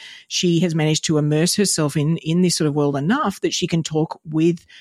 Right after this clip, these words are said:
the appropriate jargon and language about what's going on. She can have an opinion about things. She can see where the risks are. So, you know, if there was one lesson <laughs> out of this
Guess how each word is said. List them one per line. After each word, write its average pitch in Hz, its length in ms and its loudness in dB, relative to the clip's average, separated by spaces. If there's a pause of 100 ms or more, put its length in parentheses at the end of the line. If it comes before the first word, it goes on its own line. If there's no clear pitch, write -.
(100)
the 156 100 -2
appropriate 180 520 -2
jargon 151 340 0
and 143 120 0
language 143 540 -2
about 139 320 -2
what's 147 180 -4
going 139 300 -2
on. 139 220 0
She - 180 -4
can 160 220 0
have 143 140 2
an 143 60 0
opinion 151 360 2
about 143 260 -2
things. 143 260 0
She 135 140 -2
can 139 180 -2 (240)
see - 280 0
where 151 160 2
the 156 100 0
risks 151 380 -2
are. 143 260 -4
So, 147 300 0 (260)
you 170 80 -4
know, 160 140 2
if 156 160 0
there 151 120 2
was 151 260 0
one 180 500 -2
lesson 151 580 0
<laughs> - 60 -4
out 175 160 2
of 156 200 -2
this 151 320 0